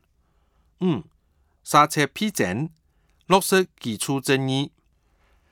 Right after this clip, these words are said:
争取社会注册实质，推动多元空间社区共享，打造宜居宜业新台中。扫描Q R code，F B蔡雅玲，I G T二二三六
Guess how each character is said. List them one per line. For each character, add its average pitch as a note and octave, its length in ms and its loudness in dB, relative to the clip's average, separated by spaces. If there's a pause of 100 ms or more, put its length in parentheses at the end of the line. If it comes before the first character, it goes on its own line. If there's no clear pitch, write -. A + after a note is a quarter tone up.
(220)
争 G3 200 2
取 B3 180 0
社 D#3 200 4
会 D#3+ 200 -2
注 E3 180 0
册 E3 140 0
实 B2+ 240 0
质， C#3 320 -2 (400)
推 C#3+ 160 2
动 G3 200 0
多 F3 220 2
元 F#3+ 200 2
空 G#2 220 -4
间 G2 220 -2
社 E3 180 2
区 A2+ 180 -6
共 C3+ 240 -4
享， C#3 280 2 (540)
打 E3 200 8
造 F#3+ 380 2
宜 A2+ 160 -4
居 C3+ 320 -4
宜 G2 200 -8
业 C3+ 180 0
新 E3 240 -4
台 G#2 180 -6
中。 G2 400 -6 (640)
扫 - 180 4
描 D#3 280 0
Q F3 180 2
R A2 180 4
code，F - 1040 -2
B D#3+ 300 -2 (200)
蔡 A3 200 2
雅 B3 240 2
玲 G2+ 280 -6 (920)
，I E3 160 6
G D#3 380 0 (240)
T E3+ 360 0 (200)
二 F#3 100 0
二 A#3+ 300 4
三 D3+ 280 2
六 A#2 260 4